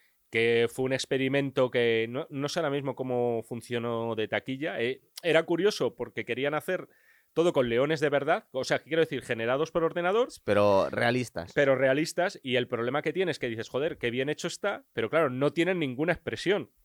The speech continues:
Speaker 2: Claro.
Speaker 1: Los dibujos animados sí que tienen expresión.
Speaker 2: Mucho más, es
Speaker 1: Entonces,
Speaker 2: verdad.
Speaker 1: claro, ves cuando está triste, ves cuando Simba está llorando, ves cuando Timón hace,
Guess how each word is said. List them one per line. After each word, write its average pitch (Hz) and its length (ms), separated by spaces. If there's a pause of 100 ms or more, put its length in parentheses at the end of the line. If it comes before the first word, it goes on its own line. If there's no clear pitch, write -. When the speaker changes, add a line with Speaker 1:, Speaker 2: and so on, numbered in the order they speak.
(200)
Speaker 2:
Claro. 90 220 (220)
Speaker 1:
Los 123 200
dibujos 131 340
animados 170 340
sí 196 100
que 165 100
tienen 135 220
expresión. 117 600
Speaker 2:
Mucho 113 220
más, 113 200
es - 100
Speaker 1:
Entonces, 113 160
Speaker 2:
verdad. 143 160
Speaker 1:
claro, 170 240
ves 131 160
cuando 143 180
está 143 220
triste, 208 560
ves 170 180
cuando 135 840
Simba 139 300
está 151 200
llorando, 202 640
ves 135 220
cuando 135 560
Timón 147 340
hace, 147 520